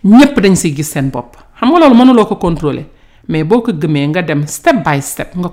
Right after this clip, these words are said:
commencé one after one. Suñu borom bi moo la siy fekk. Am na ñoo xam ne fii seen vision ba ñu koy commencé, dañu doon wax naan dañu, dañu dëgër fit parce que lii mënuñu ko def. Mais tey jii ñoo ngi si vision boobu di ko dund, di dimbali nit ñi.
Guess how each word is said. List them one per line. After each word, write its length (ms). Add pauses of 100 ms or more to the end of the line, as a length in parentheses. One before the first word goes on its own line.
commencé 480 (140)
one 420
after 280
one. 340 (320)
Suñu 240
borom 180
bi 80
moo 160
la 80
siy 160
fekk. 340 (580)
Am 120
na 80
ñoo 160
xam 160
ne 80
fii 180
seen 320
vision 480
ba 140
ñu 80
koy 220
commencé, 420
dañu 240
doon 160
wax 160
naan 400
dañu, 240
dañu 220
dëgër 220
fit 300
parce 220
que 100
lii 220
mënuñu 400
ko 80
def. 300 (480)
Mais 180
tey 180
jii 140
ñoo 140
ngi 100
si 100
vision 300
boobu 180
di 100
ko 100
dund, 260
di 240
dimbali 380
nit 120
ñi. 220